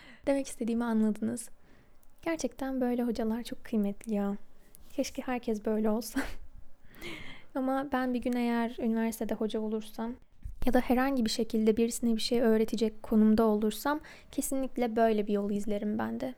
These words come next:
Böyle davranırım öğrencilerime. Evet, yani bu dün gerçekten beni mutlu eden küçük bir şeydi. Şimdi geçiyorum sıradaki başka bir konuya. Ha, bu arada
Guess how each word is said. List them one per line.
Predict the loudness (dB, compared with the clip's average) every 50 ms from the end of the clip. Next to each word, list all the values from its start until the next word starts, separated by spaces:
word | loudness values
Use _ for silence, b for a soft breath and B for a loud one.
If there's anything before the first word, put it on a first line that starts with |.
| 0 2
Böyle | 2 4 4 2 2
davranırım | 2 0 0 0 0 0 0 0 0 0 2
öğrencilerime. | 2 2 0 0 0 -2 -2 -2 -2 -2 0 0 -2 -2 -4 -6 -12 -18 b b b b b b b b b b b b b b b b b b 6 6
Evet, | 8 6 4 4 0 -4 -6 -6 -6 0
yani | 2 4 4 6 6
bu | 6 6 6 6 4 4 4
dün | 4 4 6
gerçekten | 4 2 2 2 0 -2 0 0 0 0 2
beni | 0 0 2
mutlu | 0 0 0 0 0
eden | 2 2 0 0
küçük | -2 -4 -6 -6 -6 -6 -6 -4 -2
bir | -2 0 0
şeydi. | 0 0 0 0 0 0 -2 -4 -4 -4 -6
Şimdi | -8 -4 -2 0 0 2 2 0 2
geçiyorum | 2 0 0 0 2 2 4 4 2 0
sıradaki | -2 0 -2 0 0 0 -2 -2 -2 -2
başka | 0 -2 -2 -4 -4 2
bir | 2 2 2
konuya. | 4 6 6 6 6 4 0 -2 -4 -6 B B B B
Ha, | -4 -2 2
bu | 4 6
arada | 6 6 6 4 2 2 2 2